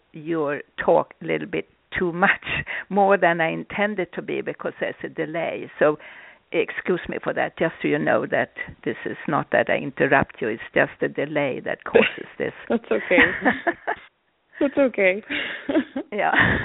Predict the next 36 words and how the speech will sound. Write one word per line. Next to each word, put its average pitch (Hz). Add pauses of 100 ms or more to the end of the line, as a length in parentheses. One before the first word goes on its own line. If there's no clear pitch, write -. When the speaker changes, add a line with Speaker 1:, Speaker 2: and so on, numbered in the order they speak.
(180)
Speaker 2:
I 196
have 233
a 233
Speaker 1:
<laughs> 226
But 233
Speaker 2:
twelve-year-old, 226
Speaker 1:
notice -
Speaker 2:
I 208
have 202
a 262
Speaker 1:
that -
Speaker 2:
twelve-year-old 233
Speaker 1:
there 196
is 202
a -
Speaker 2:
son. 214
Speaker 1:
delay. 165 (160)
Speaker 2:
I, - (1120)
I 220
have 220
a 220
twelve-year-old 202
son, 175
so 185
I'm 175
used 185
to 180
being 170
interrupted. 165
Speaker 1:
You're 240
used 214
to 339
Speaker 2:
<laughs> - (2500)
Speaker 1:
<laughs> 269 (1500)
So, 220
um, 180